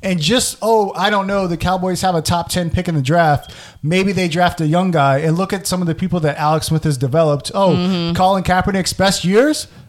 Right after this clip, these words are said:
Speaker 1: was when Alex
Speaker 2: Alex Smith.
Speaker 1: Smith
Speaker 2: Yep.
Speaker 1: showed him the ropes.
Speaker 2: Patrick
Speaker 1: Oh,
Speaker 2: Mahomes.
Speaker 1: who does he credit?
Speaker 2: Alex Smith.
Speaker 1: Yeah, so, like,
Speaker 2: One thousand percent.
Speaker 1: so you're entering this, like, dangerous territory,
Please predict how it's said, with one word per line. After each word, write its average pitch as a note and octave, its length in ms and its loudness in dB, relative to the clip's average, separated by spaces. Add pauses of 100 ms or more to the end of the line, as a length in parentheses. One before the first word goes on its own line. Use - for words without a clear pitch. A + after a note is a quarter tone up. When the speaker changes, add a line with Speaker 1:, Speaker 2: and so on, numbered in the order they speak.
(120)
Speaker 1:
was F3 180 4
when F#3 100 2
Alex F3+ 280 6
Speaker 2:
Alex F3 160 0
Smith. D#3 260 0
Speaker 1:
Smith F#3 240 2
Speaker 2:
Yep. F3+ 220 2
Speaker 1:
showed F3+ 220 2
him E3+ 120 2
the E3 80 2
ropes. D#3 380 2 (160)
Speaker 2:
Patrick F3 260 0
Speaker 1:
Oh, A3+ 60 2
Speaker 2:
Mahomes. F#3 580 0
Speaker 1:
who G#3 100 4
does G#3+ 200 2
he A3+ 140 0
credit? A#3 540 0 (220)
Speaker 2:
Alex E3 320 -4
Smith. F3 380 -2
Speaker 1:
Yeah, E3+ 260 -2
so, F#3+ 180 0
like, G3 40 2
Speaker 2:
One G#3 160 4
thousand F#3+ 240 -4
percent. D#3+ 460 -6 (600)
Speaker 1:
so F#3+ 160 -4
you're F#3+ 240 -4
entering G#3 540 0
this, E3 200 -2
like, D3 260 -2
dangerous F3 520 0
territory, D3+ 840 -2